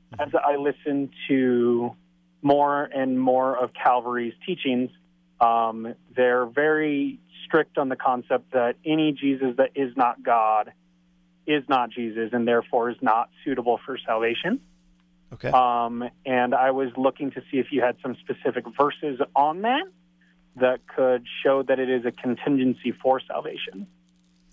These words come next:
Speaker 2: Yeah, you know, I don't know if I could point you to a verse that says, "If you don't believe that Jesus is God, then you're not saved." But I would say that this gets into the area of systematic theology. So I, I study, um,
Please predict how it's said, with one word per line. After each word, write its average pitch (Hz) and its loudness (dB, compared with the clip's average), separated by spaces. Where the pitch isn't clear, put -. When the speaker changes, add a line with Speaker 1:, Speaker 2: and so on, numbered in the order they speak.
Speaker 2:
Yeah, 160 4
you 160 -4
know, 170 2
I 165 10
don't 165 2
know 151 4
if 143 2
I 135 10
could 123 -6
point 147 -4
you 127 -6
to 135 -2
a 127 0
verse 123 0
that 127 -16
says, 117 0
"If 131 -4
you 131 -2
don't 127 0
believe 123 -2
that 117 -4
Jesus 110 -12
is 104 -16
God, 104 0
then 104 -6
you're 104 -16
not 95 -10
saved." 92 -10
But 139 8
I 151 8
would 156 2
say 160 6
that 147 -4
this 180 -2
gets 165 -2
into 151 0
the 131 2
area 131 2
of 120 -2
systematic 127 -4
theology. 135 -2
So 135 2
I, 151 6
I 160 6
study, 151 2
um, 123 2